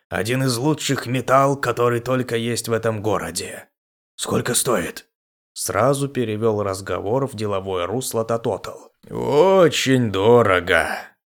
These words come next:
с недоброй улыбкой, не сулящей кошельку Тототла ничего хорошего, произнёс Освальд.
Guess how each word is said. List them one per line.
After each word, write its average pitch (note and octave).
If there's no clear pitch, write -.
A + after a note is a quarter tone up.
с -
недоброй A#2+
улыбкой, A#2
не C3+
сулящей A2
кошельку G2+
Тототла F#2+
ничего F#2
хорошего, B2
произнёс G#2
Освальд. -